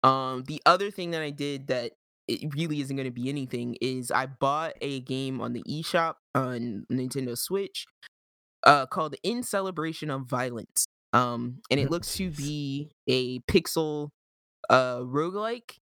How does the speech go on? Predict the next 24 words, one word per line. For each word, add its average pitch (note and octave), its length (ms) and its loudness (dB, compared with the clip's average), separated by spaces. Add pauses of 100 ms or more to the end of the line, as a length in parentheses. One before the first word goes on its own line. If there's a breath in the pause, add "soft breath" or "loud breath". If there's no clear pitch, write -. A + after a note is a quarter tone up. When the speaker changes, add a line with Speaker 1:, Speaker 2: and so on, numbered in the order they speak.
Speaker 2:
Mm-hmm. E2+ 200 2
Speaker 1:
um, B2+ 360 6
like, B2+ 180 -4
kind D#3+ 180 -2
of B2+ 80 -10
top E3 320 2
down, E3 340 -4 (280)
Speaker 2:
Mm-hmm. B2 480 2
Speaker 1:
uh, - 20 -8 (180)
kind G#3+ 240 6
of G#3 120 -4
in G3+ 140 -4
a E3+ 80 -2
way, D#3 280 -2
if D3+ 100 -10
you're D3+ 100 -2
familiar D3 460 -2
with C3+ 240 -4 (200)
the, B2 560 2
the C3+ 120 2
Wizard D3+ 360 -2
of C#3 140 -4
Legend D3+ 460 -4 (480)
game, E3 420 2